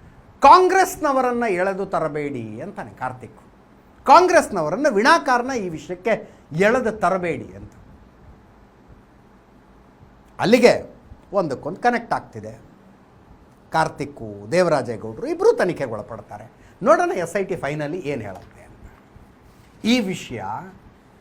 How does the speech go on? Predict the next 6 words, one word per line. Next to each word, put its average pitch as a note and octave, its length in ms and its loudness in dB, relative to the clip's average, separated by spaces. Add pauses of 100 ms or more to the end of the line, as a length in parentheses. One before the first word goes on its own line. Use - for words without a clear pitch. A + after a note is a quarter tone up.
(360)
ಈಗ A3 280 0 (220)
ಬರೀ F3 180 -4
ಕರ್ನಾಟಕದ F3+ 680 -8
ವಿಷಯ A#2+ 280 -14
ಆಗಿ B2 180 -12
ಉಳಿದಿಲ್ಲ. C#3 360 -6